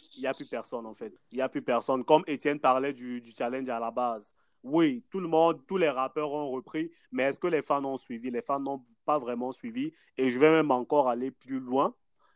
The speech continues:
Euh, pourquoi à un moment, à un moment, il y a eu ce décalage-là entre les fans sur Internet et les fans sur le terrain ?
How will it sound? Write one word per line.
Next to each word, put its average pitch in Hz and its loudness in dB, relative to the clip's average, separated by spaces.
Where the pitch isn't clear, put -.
Euh, 139 0
pourquoi 180 -2
à 143 -2
un 165 -2
moment, 139 -6
à 120 0
un - 4
moment, 143 -2
il 139 -2
y 151 6
a 156 8
eu 151 2
ce - -12
décalage-là 123 -4
entre 143 -2
les 123 -6
fans 151 0
sur 147 -6
Internet 131 -2
et 127 -6
les 123 -6
fans 143 0
sur 151 -4
le 123 -4
terrain ? 110 -8